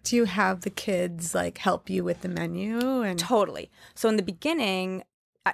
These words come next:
Speaker 2: in the beginning, I only offered, like, six items. Now we offer a lot more. It's about, it ranges between twenty and thirty, depending on the week.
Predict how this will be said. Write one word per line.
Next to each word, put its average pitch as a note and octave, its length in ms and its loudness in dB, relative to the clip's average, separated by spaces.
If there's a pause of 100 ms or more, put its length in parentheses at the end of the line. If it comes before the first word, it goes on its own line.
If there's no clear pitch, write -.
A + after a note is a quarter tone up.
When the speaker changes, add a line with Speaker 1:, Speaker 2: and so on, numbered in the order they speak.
Speaker 2:
in A#3 100 4
the A#3+ 60 6
beginning, E4 240 0
I C4+ 80 2
only A3+ 180 2
offered, F#3+ 260 2
like, E3 140 -4
six - 340 -2
items. F#2+ 400 -4
Now G#3 180 4
we G3 100 4
offer E3 260 0
a E3 80 0
lot D3 240 -2
more. D3+ 160 -4
It's - 120 -8
about, - 200 -6 (200)
it D#3+ 200 -10
ranges F3 320 -6
between E3+ 260 -12
twenty D#3 280 -6
and C#3+ 120 -14
thirty, - 220 -8
depending F3 300 -6
on F3 80 -2
the F#3 60 -2
week. C4+ 280 -2